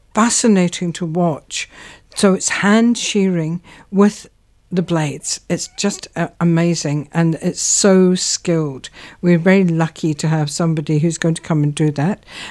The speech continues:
And we've got a few sheep. We've also, um, in the woolshed, we have a Donald wool press. So William Donald, who set up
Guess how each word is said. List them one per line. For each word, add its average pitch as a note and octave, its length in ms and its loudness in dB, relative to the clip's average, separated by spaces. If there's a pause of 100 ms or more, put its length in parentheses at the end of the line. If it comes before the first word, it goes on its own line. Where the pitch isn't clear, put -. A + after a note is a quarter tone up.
And G3 80 4
we've G3 100 2
got - 160 -6
a E3 40 -8
few G3+ 240 2
sheep. - 560 0 (840)
We've G#3+ 260 2
also, A3 580 -4 (380)
um, G3 360 0 (260)
in A#3+ 460 2 (200)
the G3 140 -2
woolshed, F#3 760 0
we F#3 160 0
have F3 500 0 (400)
a F#3+ 60 4
Donald F#3+ 640 2
wool A#3+ 260 4
press. - 640 -8 (360)
So - 220 2
William C4 580 0
Donald, F#3 680 -6
who G3 140 0
set A3 520 -2
up G3 440 -2